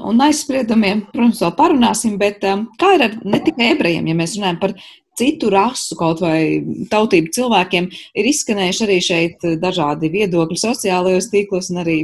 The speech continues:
publiskajā, protams, telpā par to, ka kaut vai ārzemju studenti, kas saka, kas ir tumšas ādas krāsas vai no Indijas vai, vai Dienvidāfrikas,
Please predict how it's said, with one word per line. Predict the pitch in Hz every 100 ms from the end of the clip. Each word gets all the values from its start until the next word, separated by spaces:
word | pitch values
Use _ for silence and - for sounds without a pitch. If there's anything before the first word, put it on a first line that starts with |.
| -
publiskajā, | 220 214 - 170 160
protams, | 160 185 165 165 - 190 - -
telpā | - 202 226 180
par | - 170
to, | - 208
ka | 208 170 - - -
kaut | 220 214
vai | 208
ārzemju | 226 190 185 -
studenti, | 247 185 135 143 -
kas | 160 165
saka, | 165
kas | 175 151
ir | 151 - - - - - - _ -
tumšas | 254 - -
ādas | 202 185 -
krāsas | 180 165 185 -
vai | 165 156
no | 151
Indijas | 185 240 226 170 170 -
vai, | 160 147 143
vai | 156 139 -
Dienvidāfrikas, | 214 226 175 175 190 165 -